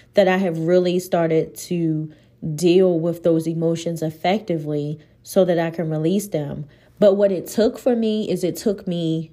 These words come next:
to not want to bury the pain or to say, "Okay, you know, I forgot about it," or, you know, "It's not that big of a deal anymore." But those things, again, I started to wonder, like, "Why am I the way that I am?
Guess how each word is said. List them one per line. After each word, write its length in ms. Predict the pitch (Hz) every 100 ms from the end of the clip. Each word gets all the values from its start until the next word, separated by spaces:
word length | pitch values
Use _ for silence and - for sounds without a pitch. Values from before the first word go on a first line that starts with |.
| -
to 600 | - 196 175 165 160 160 - _
not 640 | 165 170 180 180 175 170 - _ _ _
want 440 | 160 170 175 143 -
to 340 | - 180 165
bury 400 | 151 151 156 165
the 140 | 170
pain 440 | 165 175 156 151 151
or 340 | 151 160 156 147
to 160 | 185
say, 240 | - 165 147
"Okay, 640 | 160 160 147 143 147 - _ _ _
you 160 | - 202
know, 560 | 165 151 147 143 135 -
I 180 | - 151
forgot 440 | 165 180 165 156 156
about 320 | 151 151 147
it," 100 | 151
or, 340 | 147 139 139
you 160 | 156 190
know, 180 | 156 151
"It's 120 | 156
not 200 | 165 160
that 160 | 170
big 180 | 160 156
of 100 | 156
a 60 | 160
deal 320 | 151 156 151
anymore." 460 | 151 151 151 143 147
But 500 | 156 147 147 - - _ _ -
those 360 | 160 190 202
things, 280 | 202 190 180
again, 320 | 170 160 190
I 80 | 170
started 380 | 202 202 175 165
to 100 | 175
wonder, 400 | 156 160 170 160
like, 300 | 156 139 139 -
"Why 420 | 151 151 151 165
am 160 | 160 160
I 160 | 160
the 100 | 160
way 200 | 160 160
that 140 | 165 160
I 120 | 151
am? 540 | 160 151 151 151 156